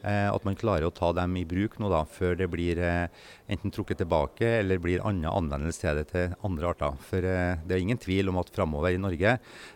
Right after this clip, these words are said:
eh, så kommer det til å bli kamp om kystsonen. Det er det jo allerede, det ser vi jo på, eh, laksen. Og så er det en liten sånn kjepphest som jeg har, og det er at, eh, for å kunne få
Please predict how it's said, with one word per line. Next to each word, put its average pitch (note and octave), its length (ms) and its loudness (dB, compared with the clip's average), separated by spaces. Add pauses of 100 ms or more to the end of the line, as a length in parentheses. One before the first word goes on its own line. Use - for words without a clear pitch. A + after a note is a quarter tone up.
eh, F#2 100 2
så F#2 180 -2
kommer E2+ 180 0
det C#2+ 100 -6
til A2+ 100 2
å F#2+ 60 -6
bli E2+ 160 0
kamp D#2 260 -2
om F2 80 -2
kystsonen. E2+ 540 -2 (120)
Det F2+ 120 2
er C#2+ 80 2
det D#2 60 -2
jo G2 100 2
allerede, E2 420 0
det F2+ 100 -2
ser D2 180 -2
vi C#2+ 100 -2
jo D#2+ 100 0 (240)
på, D2+ 240 2
eh, D#2 160 2 (580)
laksen. D3 460 -2 (240)
Og G#2+ 80 0
så - 80 0
er C3+ 60 4
det C3+ 80 2
en F#2+ 60 -2
liten F#2+ 200 -2
sånn G#2 140 -2
kjepphest - 220 -2
som F2+ 120 -4
jeg F2+ 140 4
har, C#3+ 260 2 (240)
og F#2+ 140 2
det G2 80 4
er G#2+ 60 4
at, - 200 -2
eh, G2+ 220 4
for - 220 -4
å F#2+ 140 4
kunne F2+ 440 2 (420)
få G#2+ 180 4